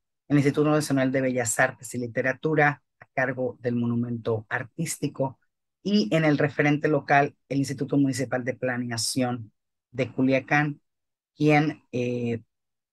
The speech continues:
lanza a partir del dos mil diez un plan parcial para la zona centro, Visión dos mil treinta.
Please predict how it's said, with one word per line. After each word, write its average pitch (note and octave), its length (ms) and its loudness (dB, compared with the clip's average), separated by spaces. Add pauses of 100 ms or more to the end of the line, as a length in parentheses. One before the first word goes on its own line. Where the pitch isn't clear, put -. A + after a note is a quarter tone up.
(520)
lanza E3 720 4
a C3+ 120 -10
partir C3+ 420 -2
del C#3 180 0
dos C3 240 -4
mil B2+ 160 0
diez C3 440 -4 (240)
un D3 240 2
plan C3+ 260 4
parcial C3 560 2 (840)
para D#3 180 2
la C#3+ 140 4
zona B2 260 -4
centro, A2+ 580 -4 (220)
Visión A#2 300 -2
dos A2 180 -2
mil G#2+ 180 -4
treinta. G#2 460 -10